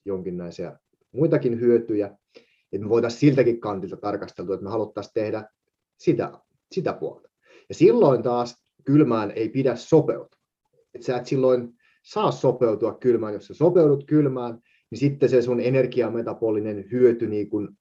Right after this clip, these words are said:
aavistuksen putoaa. Elikkä se vaatii aina sit sen, että sä menet sinne kylmään ja sulla tulee se sellainen, tällainen se tärinä, joka et nyt näe siellä, niin minä tärisen <laughs> tosi kovaa. Elikkä se tärinä aiheuttaa sitä aineenvaihdunnan,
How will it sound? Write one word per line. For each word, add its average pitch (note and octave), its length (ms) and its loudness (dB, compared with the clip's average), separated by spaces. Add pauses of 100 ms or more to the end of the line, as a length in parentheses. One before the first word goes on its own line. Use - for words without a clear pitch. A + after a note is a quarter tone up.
aavistuksen A#2 840 -2
putoaa. - 500 -10 (460)
Elikkä E2+ 340 -10
se E3 160 6
vaatii C#3 400 4
aina B2 300 2
sit A#2 160 -4
sen, A#2 220 -2
että A2+ 140 -8
sä G#2+ 80 -6
menet A#2 200 -2
sinne A2 300 -8
kylmään A#2 500 4
ja A2+ 80 -6
sulla A#2 200 -4
tulee C3+ 280 0
se C3+ 120 -10
sellainen, B2+ 360 -6 (360)
tällainen C3 480 -2
se C#3+ 280 -4
tärinä, B2+ 400 6 (400)
joka G#2+ 280 -8
et G#2+ 80 -8 (160)
nyt A#2 200 -6
näe D3+ 200 4
siellä, D#3+ 220 4
niin E3 100 6
minä E3+ 160 6
tärisen E3 520 2 (100)
<laughs> - 160 0
tosi C#3+ 240 2
kovaa. C3 460 -2 (440)
Elikkä A2 300 -4
se C3 160 -4
tärinä C#3+ 560 4
aiheuttaa G#2 880 -4
sitä A2+ 260 -4
aineenvaihdunnan, G2+ 1040 0